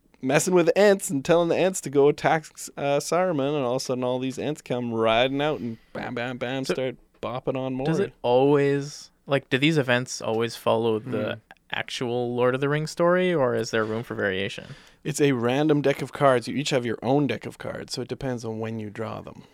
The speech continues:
Speaker 2: Okay,
Speaker 1: But
Speaker 2: interesting.
Speaker 1: certain ones trigger only at certain times.
Speaker 2: Cool.
Speaker 3: How many
Speaker 1: Yeah.
Speaker 3: cards do you have in your hand?
Speaker 1: Uh, you have a limit of
Speaker 3: Mm.
Speaker 1: six cards, and you can play one as a, either as a battle action or as an event action, and so you can always throw in into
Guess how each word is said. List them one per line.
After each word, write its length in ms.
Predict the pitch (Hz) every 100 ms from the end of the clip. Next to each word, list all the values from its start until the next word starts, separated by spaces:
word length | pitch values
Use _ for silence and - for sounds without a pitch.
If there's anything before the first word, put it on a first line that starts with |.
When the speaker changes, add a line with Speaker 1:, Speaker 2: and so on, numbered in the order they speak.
| -
Speaker 2:
Okay, 240 | 120 110 85
Speaker 1:
But 60 |
Speaker 2:
interesting. 320 | 143 - 117
Speaker 1:
certain 240 | - 131 104
ones 220 | 113 110
trigger 380 | - 127 - -
only 340 | 104 117 113 101
at 100 | -
certain 340 | - 104 98
times. 560 | - 90 95 - - - _ _ _
Speaker 2:
Cool. 160 | 170 175 _ _ -
Speaker 3:
How 100 | 139
many 100 | 139 131
Speaker 1:
Yeah. 40 |
Speaker 3:
cards 180 | 135 120
do 40 |
you 40 | 120
have 80 | 113
in 60 |
your 100 | 104
hand? 320 | 98 113 101 - _ _ _ _ _
Speaker 1:
Uh, 260 | - 113 110
you 120 | 113
have 80 | 135
a 40 | 131
limit 420 | 113 117 147 165 _
of 280 | 120 110 110
Speaker 3:
Mm. 40 |
Speaker 1:
six 360 | 135 107 165 -
cards, 640 | - 113 123 160 196 - - _ _ _ _
and 300 | 110 107 110
you 120 | 113 110
can 280 | - 110
play 260 | 110 123 117
one 500 | 117 110 127 139 135 -
as 240 | - 110 104
a, 80 | 104 -
either 280 | 110 113 107
as 180 | 104 107
a 40 |
battle 380 | 98 110 117 156
action 340 | 165 - 175
or 80 | 135
as 100 | 117
an 60 | 113
event 300 | 104 107 107
action, 520 | 104 107 - 107 143 _ - - _ -
and 160 | 101 101
so 220 | - 104
you 180 | 104 104
can 160 | 104
always 300 | 98 101 98
throw 320 | - 101 101
in 120 | 104 101
into 240 | 101 -